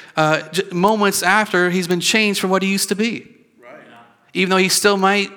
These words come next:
Speaker 1: have some perverted tendencies. He might need some deliverance. He might need some whatever. But his spirit man has become pure as Christ himself.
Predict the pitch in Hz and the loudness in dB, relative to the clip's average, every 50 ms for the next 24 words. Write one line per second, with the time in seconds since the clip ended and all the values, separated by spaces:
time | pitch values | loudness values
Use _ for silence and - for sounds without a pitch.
0 | - - - 165 175 190 208 208 - - 185 160 156 180 160 151 175 170 170 160 | -20 -12 -4 0 0 2 2 0 0 -2 -2 0 0 -2 0 0 0 0 0 -2
1 | - 185 180 185 180 180 - 156 127 120 117 131 139 156 170 170 160 170 180 190 | -2 -2 -2 -2 -2 -2 -4 -4 -6 -8 -8 -6 -2 0 0 0 0 -2 -4 -4
2 | 196 175 - - 180 160 170 165 175 196 180 160 131 120 - - 151 160 165 165 | -4 -4 -4 -4 -2 0 0 0 2 0 0 0 -4 -4 -4 -4 -2 -2 -2 0
3 | 165 170 175 165 - - 180 170 165 170 185 196 180 147 123 120 - - - - | -2 -2 -2 -2 -2 -2 -2 -2 -2 0 0 -2 -2 -4 -6 -8 -8 -14 -18 -20
4 | - - - 180 165 175 185 180 - 233 - - - 208 233 233 220 175 143 151 | -8 -2 0 2 4 4 2 2 2 -2 -2 0 0 2 2 2 2 0 -2 -4
5 | 151 151 151 160 160 156 - - - - 165 175 165 165 175 170 185 180 180 180 | -2 -2 -2 -2 -4 -6 -12 -14 -6 -2 0 0 2 2 0 0 2 0 0 0
6 | 180 - - 208 196 196 196 196 196 165 165 180 175 - - - 196 185 190 190 | -2 -2 0 2 2 4 2 2 2 2 0 0 0 -2 -2 0 0 2 2 0
7 | - - 190 180 - - 208 214 165 - - - | -2 -4 -4 -4 -2 -2 0 -2 -2 -4 -6 -16